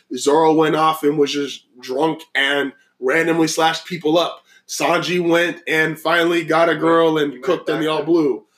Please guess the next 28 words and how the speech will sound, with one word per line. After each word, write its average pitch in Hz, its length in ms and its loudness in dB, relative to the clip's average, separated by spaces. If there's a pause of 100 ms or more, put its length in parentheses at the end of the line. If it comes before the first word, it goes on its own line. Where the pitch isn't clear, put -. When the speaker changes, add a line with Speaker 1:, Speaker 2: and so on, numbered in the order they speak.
Speaker 2:
he 135 60 -20
went 143 200 -20
to - 60 -20
Barati. 135 460 -20 (340)
Speaker 1:
Yeah, 135 260 0
it's 127 200 -4
like, 131 160 -2
Speaker 2:
You 123 80 -8
know, 131 80 -8
like, 123 180 -10
he 123 120 -20
went 127 160 -16
back 127 260 -10
to 131 160 -12
his 127 140 -16
home. - 260 -20 (340)
Speaker 1:
Yeah. 240 140 -2 (500)
And, 139 440 2
um, 120 460 -2 (560)
Nami 180 340 2
could 190 160 -2
still 185 200 2
theoretically 175 480 2
be 165 220 -8
sailing. 143 560 -2
That's 120 200 -8
not, 143 360 -4
uh, 120 160 -6